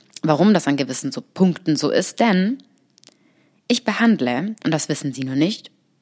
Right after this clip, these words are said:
meine Yogaschüler nicht wie Schüler,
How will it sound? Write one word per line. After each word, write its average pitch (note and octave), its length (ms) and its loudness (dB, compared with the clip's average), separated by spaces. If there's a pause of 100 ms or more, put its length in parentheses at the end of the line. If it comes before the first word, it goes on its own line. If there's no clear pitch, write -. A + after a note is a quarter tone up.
(480)
meine G#3+ 220 4
Yogaschüler F3 960 0
nicht F3 240 -2
wie F3 80 2
Schüler, D#3+ 680 0